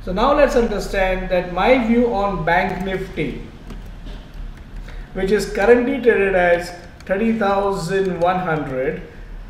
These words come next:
okay, and my view is that this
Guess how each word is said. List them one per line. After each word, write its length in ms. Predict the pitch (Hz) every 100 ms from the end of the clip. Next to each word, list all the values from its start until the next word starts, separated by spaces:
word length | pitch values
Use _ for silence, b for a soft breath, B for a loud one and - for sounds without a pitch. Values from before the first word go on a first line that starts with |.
| B B - -
okay, 540 | 147 - 185 196 -
and 220 | 170 170
my 160 | 175 180
view 420 | 180 220 277 240
is 440 | 208 202 196 190 -
that 340 | 175 - -
this 380 | 208 233 -